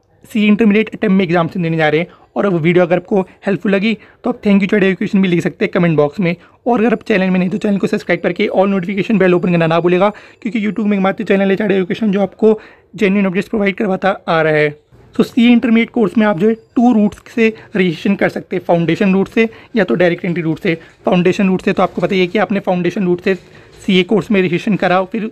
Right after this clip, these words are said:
आपने सीए फाउंडेशन course को क्वालिफाई कर लिया, तो उसके बाद आप जो सीए इंटरमीडिएट में registration करा सकते हैं। और second route है direct entry रूट। Direct entry route का मतलब अगर आपने graduation या तो post graduation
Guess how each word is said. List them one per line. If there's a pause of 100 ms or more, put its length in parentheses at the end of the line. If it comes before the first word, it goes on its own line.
(100)
आपने
सीए
फाउंडेशन
course
को
क्वालिफाई
कर
लिया,
तो
उसके
बाद
आप
जो
सीए
इंटरमीडिएट
में
registration
करा
सकते
हैं। (300)
और (240)
second
route
है
direct
entry
रूट। (160)
Direct
entry
route
का
मतलब (140)
अगर
आपने
graduation
या
तो
post
graduation